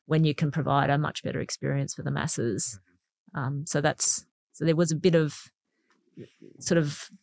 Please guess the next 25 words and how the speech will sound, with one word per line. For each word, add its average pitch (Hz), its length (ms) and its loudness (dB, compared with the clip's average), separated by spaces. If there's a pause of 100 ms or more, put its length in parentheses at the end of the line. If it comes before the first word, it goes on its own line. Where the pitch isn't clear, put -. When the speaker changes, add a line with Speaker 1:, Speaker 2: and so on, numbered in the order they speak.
(180)
Speaker 1:
thinking 202 460 6
about, 151 340 4
well, 170 120 6
what 165 140 6
happens 143 380 0
if, 131 420 -2 (160)
um, 151 460 -2 (480)
generally 202 400 6
speaking, 170 680 0 (760)
uh, 101 440 -2 (1200)
the 151 600 2 (120)
people 156 240 2
picked - 300 -2
it 143 60 4
up 135 260 2
and 143 160 0
they 135 120 0
realised 139 520 2
the - 80 -4
change 135 380 0
was - 180 -4
positive 127 540 -4
'cause - 180 -8
the - 60 -4
kids - 720 -8